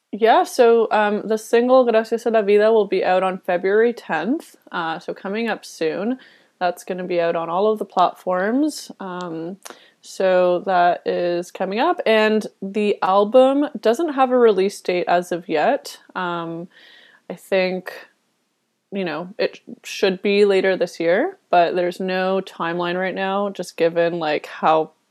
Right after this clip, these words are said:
how much there is <laughs> that needs to be done. Um, and, you know, the team that, that I'm working with is, is small. So, yeah, I think this year for sure,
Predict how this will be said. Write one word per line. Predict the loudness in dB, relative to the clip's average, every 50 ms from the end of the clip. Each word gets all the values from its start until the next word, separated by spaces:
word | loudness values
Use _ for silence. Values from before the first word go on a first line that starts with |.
| _ -12
how | -8 -6 -6 -4
much | -4 -6 -8 -8 -8 -8 -4 -2
there | 0 0 0
is | 0 0 0 0 0
<laughs> | 0
that | 2 4 4 4
needs | 4 4 4 4 4 0 -10 -6
to | -4 -2 -2
be | 0 0 -2 -2
done. | -2 -2 -2 -2 -2 -2 -2 -4 -4 -4 -8 -10 -12 -20 -20 -20 -20 -20 -20 -20 -16 _ -8
Um, | -6 -4 -4 -4 -6 -6 -8 -10 -10 -12 -12 -12 -12 -14 -14 _ _ _ _ _ -8
and, | -6 -6 -6 -6 -8 -6 -4
you | -4 -4
know, | -4 -4 -6 -6
the | -6 -6
team | -6 -4 -4 -4 -2 -4 -6 -6 -8 -10 -10 -8
that, | -6 -6 -6 -6 -8 _ _ _ _ -16 -12
that | -10 -10 -10 -10 _ _ _ _ _ _ _ _ -12
I'm | -10 -8 -8
working | -6 -6 -8 -8 -8 -8 -6
with | -4 -4 -2 -2 -2 -2 -4 -8 -12 -10 -6
is, | -6 -6 -6 -6 -10 -12 -12 -8
is | -8 -8 -8
small. | -8 -10 -6 -4 -4 -2 -2 -4 -6
So, | -6 -4 -4 -2 0 0 -2 -2 -4 -8 -20 -20 -20 -20 -20 _ _ 2
yeah, | 4 6 8 8 8 6 4 2 2 4
I | 4 4 4
think | 4 2 2 0 2 0 -2 -6 -8 -12 -20 -20 _ _ _ 0
this | 4 4 4 4 4 2
year | 4 6 6 6 6 6 4 2 -2 -10 _ _
for | -4 -4 -4
sure, | -2 -2 0 2 4 4 4 4 4 4 2 0 -2